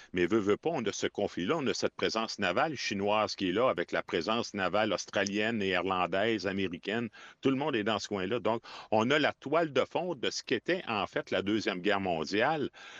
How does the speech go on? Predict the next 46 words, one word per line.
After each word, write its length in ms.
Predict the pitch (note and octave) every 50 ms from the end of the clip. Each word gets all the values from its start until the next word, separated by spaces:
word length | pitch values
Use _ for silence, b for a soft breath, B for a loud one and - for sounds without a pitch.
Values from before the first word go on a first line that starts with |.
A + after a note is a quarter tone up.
| B B B
Et, 540 | - G2 G2 F#2+ F#2+ F#2+ F#2 F#2 F#2 F2+ F2+ F2+
euh, 60 | F2 -
en 160 | - G#2+ F#2
théorie, 540 | - - A#2 A2+ G2+ F#2 F#2+ - C#3 E3 E3 -
on 140 | - F#2+ F#2
est 200 | F#2+ F2+ - -
en 120 | G2+ F#2 F2
train 200 | - - C3+ C#3+
de 120 | A#2 F2
placer 360 | - - G2 F2 - - B2+
des 160 | A#2 A2 G2+ F2+
pions 240 | - - B2 B2+
partout, 460 | - - F2 - - - - D3+ A3 - _ _ B B B B B B B A2+
en 80 | A2
prévision 680 | - - C3+ B2 G#2+ G2+ G#2+ F#2+ F#2+ G#2+ G#2+ G2 F#2+ F2
de. 180 | E2 A2 A2+ - _ b b b b
Mais 180 | - G2+ G#2+ G2+ -
est-ce 160 | A#2 - -
qu'elle 180 | - B2 B2 A#2
va 120 | B2 B2+
avoir 300 | A#2+ G#2 A#2+ A#2+ A#2 A#2
vraiment 480 | F#2 F#2 F#2+ A2+ C#3 D3 C#3+ C3 A#2 G2
lieu ? 280 | F#2 G2 C3 F#3+ A#3+ - _ _ _ _ _ _ _ _ _ _ _ _ _ _ _ - - -
Et 140 | - A#2+ G#2
ça, 300 | - - C#3 D3 E3+ F3 _ B B B B B B B B
c'est 420 | - - - - A2+ G2+ G2+ F#2+ -
ce 220 | - - - - -
qui 100 | - A2
va 160 | G#2+ B2 B2
déterminer, 460 | A#2 G#2+ - - G#2 G2+ G#2 B2+ E3
c'est 160 | - - A2
ce 60 | -
que 120 | - A2+ G2+
je 60 | E2+
disais 160 | - - B2+
la 100 | A#2+ G#2+
semaine 220 | - - A2+ A2 G2+
dernière, 560 | G2 F2 - F#2+ G2+ A#2 D3 E3+ F3 C#3+ B B B B B B B B -
ce 140 | - - -
qui 140 | - - C#3
va 200 | B2 D3+ E3+ E3
déterminer 580 | C3 A#2+ A#2 - C3 G#2+ G#2 A2 A#2+ D3+ E3+
si 140 | D#3+ - -
elle 100 | A2+ G#2+ G#2+
aura 180 | G2 G2+ G2
lieu 240 | F#2 G2+ A#2 B2+ -